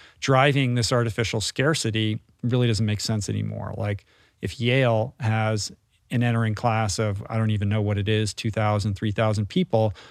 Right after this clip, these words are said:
why can't that be fifty thousand people at a much reduced tuition price where you're in this hybrid virtual, you know, learn from home situation? Like,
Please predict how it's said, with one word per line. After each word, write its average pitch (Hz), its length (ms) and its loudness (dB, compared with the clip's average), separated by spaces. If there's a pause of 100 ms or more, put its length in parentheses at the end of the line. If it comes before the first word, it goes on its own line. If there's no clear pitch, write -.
(460)
why 120 160 4
can't 123 300 0
that 117 220 2
be 117 240 2
fifty 135 360 -2
thousand 107 460 2
people 107 600 0
at 120 160 2
a 107 160 0 (100)
much 123 360 0
reduced 113 600 -2 (260)
tuition 127 420 0
price 104 560 -2 (320)
where 113 560 2
you're 117 200 0
in 113 100 2
this 113 180 0
hybrid 107 800 0
virtual, 104 760 -2 (100)
you 110 140 -4
know, 101 280 -4
learn 107 300 0
from 98 220 -4
home 101 340 0
situation? 104 760 -6
Like, 104 260 -4